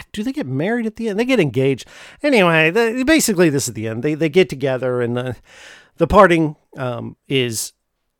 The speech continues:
that the lodger and Daisy are together. I don't know, man. I don't know about this one.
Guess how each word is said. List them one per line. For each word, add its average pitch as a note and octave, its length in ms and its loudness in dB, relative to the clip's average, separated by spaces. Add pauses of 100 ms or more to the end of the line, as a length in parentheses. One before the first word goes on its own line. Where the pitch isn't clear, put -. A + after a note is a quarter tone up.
(480)
that B2 460 -2
the C3+ 180 -4
lodger B2 560 0
and A#2+ 260 -6
Daisy G#2 380 -8
are G#2+ 80 -6
together. - 480 -14 (1300)
I G#3 80 2
don't D4 200 6
know, B3 340 6
man. A#2+ 340 -6
I D#3+ 120 -6
don't G#3+ 180 -2
know A#3 240 0
about G2 320 -8
this - 220 -12
one. - 180 -18